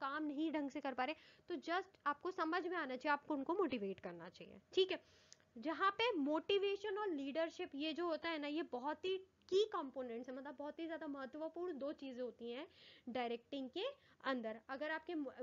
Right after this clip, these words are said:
employees motivate नहीं है तो आप उनसे काम नहीं करवा पाएंगे, ठीक है। और अगर आप सही leader नहीं है तो भी आप अच्छी तरीके से अपने employees से काम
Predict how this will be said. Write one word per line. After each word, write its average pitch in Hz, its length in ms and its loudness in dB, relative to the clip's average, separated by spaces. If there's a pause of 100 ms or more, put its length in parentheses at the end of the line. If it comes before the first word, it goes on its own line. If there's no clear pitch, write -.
(180)
employees 285 420 -2
motivate 330 540 -2
नहीं 277 240 -10
है 311 100 -10
तो 302 140 -12
आप 262 280 -10
उनसे 285 220 -8
काम 262 200 -10
नहीं 262 300 -6
करवा 208 380 -10
पाएंगे, 202 320 -8 (100)
ठीक 311 200 -2
है। 262 120 -4 (380)
और 302 220 -2
अगर 302 260 2
आप 381 200 2
सही 320 240 -2
leader 330 380 -2
नहीं 294 320 -4
है 285 100 -4 (100)
तो 277 100 6
भी 302 160 2
आप 269 160 4
अच्छी 269 180 -6
तरीके 247 320 -2
से 254 100 -2
अपने 247 180 -2
employees 220 340 -2
से 247 120 0
काम 254 220 -6